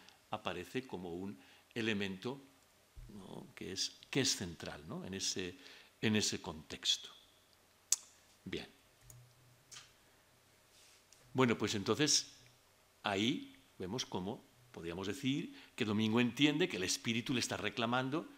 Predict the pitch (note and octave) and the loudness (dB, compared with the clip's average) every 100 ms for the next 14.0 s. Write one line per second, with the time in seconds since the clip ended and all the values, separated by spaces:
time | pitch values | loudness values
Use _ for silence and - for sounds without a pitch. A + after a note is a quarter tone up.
0 | - - A2+ A#2+ B2+ A#2 A2+ - A#2 A2 | -14 4 6 8 8 8 6 6 6 6
1 | G2 G#2 - G2+ - C#3 D3+ F#3 - B2 | 4 -2 2 0 2 4 6 6 4 4
2 | A#2 G#2+ A2+ G2+ G2 G2 B2+ A2+ G#2+ C3+ | 6 6 4 0 0 0 2 2 8 8
3 | C#3 C#3 C3+ C#3 C#3 - - - C#3+ D#3 | 8 6 6 6 6 4 -12 4 12 12
4 | D#3 D3 D#3 - B2+ B2+ C3 B2 A#2 G#2+ | 12 6 6 8 8 10 10 10 8 8
5 | B2 C#3+ B2 G#2+ F2 E2+ F2+ - - - | 12 12 12 10 0 -4 -10 -20 -18 -12
6 | E2 D#2 D#2+ F2 B2 C3+ - A2+ G2+ G#2+ | -10 -6 -4 0 0 0 -4 -2 -4 -8
7 | - - - - - - A#2+ - C#3 C#3 | -20 -20 -20 -20 -20 0 2 4 6 6
8 | C3+ C3 A2+ - C#3+ D3 C3 A2 A2 G2+ | 6 4 4 2 4 4 4 6 4 4
9 | G#2 G#2+ - D3+ C#3 C#3 - C#3+ D#3 D3+ | 0 0 0 2 2 6 8 10 10 10
10 | D#3+ D#3 F3 B2+ A2 G2+ G2+ G2 A2+ A2+ | 10 8 4 2 2 2 0 -2 -4 -2
11 | C#3+ B2+ G#2+ G#2+ A2+ - - - _ - | -2 0 0 0 -6 -18 -20 -20 _ -6
12 | E2+ E2+ F2 - F2 G2+ - - G2+ F#2 | 0 0 -2 -4 -6 -6 -18 -8 -6 -4
13 | F2 - - F#2 A2 G#2+ F#2+ F2+ F2 F#2+ | -6 -8 -6 -2 -2 0 0 -2 -2 -6